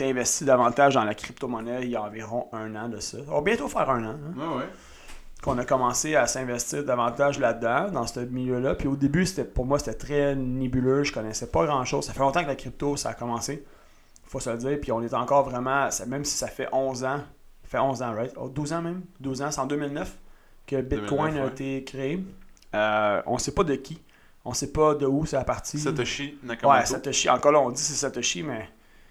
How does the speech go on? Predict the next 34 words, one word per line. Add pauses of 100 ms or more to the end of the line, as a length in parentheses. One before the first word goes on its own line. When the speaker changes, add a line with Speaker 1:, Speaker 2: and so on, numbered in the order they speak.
(280)
Speaker 1:
il
y
a
jamais
personne
qui
l'a
vu. (160)
<laughs>
Il
y
a
jamais
personne
qui
sait
c'est,
il
y
a
personne
qui
sait
c'est
qui. (340)
Fait
que
bref, (480)
euh,
tout
ça,
c'est
très
mystérieux.